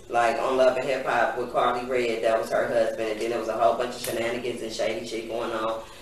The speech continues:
between him and Carly Red, plus him and other people had issues with his business practices or whatever have you that they had problems with as well, too. So,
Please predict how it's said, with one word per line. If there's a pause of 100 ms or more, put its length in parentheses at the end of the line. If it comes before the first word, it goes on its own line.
(140)
between
him
and
Carly
Red,
plus
him
and
other
people
had
issues
with (320)
his
business
practices
or
whatever
have
you (180)
that
they
had
problems
with
as
well, (100)
too.
So,